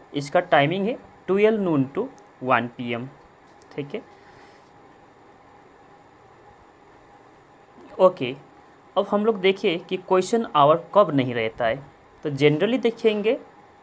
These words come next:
दो दिन question आवर नहीं रहता है Indian parliament में, तो वो है आपका जब president लोकसभा and राज्यसभा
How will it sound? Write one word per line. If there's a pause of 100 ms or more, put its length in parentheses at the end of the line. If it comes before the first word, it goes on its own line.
(180)
दो
दिन
question
आवर
नहीं
रहता
है (280)
Indian (100)
parliament
में, (540)
तो
वो
है
आपका (200)
जब
president (1200)
लोकसभा (100)
and
राज्यसभा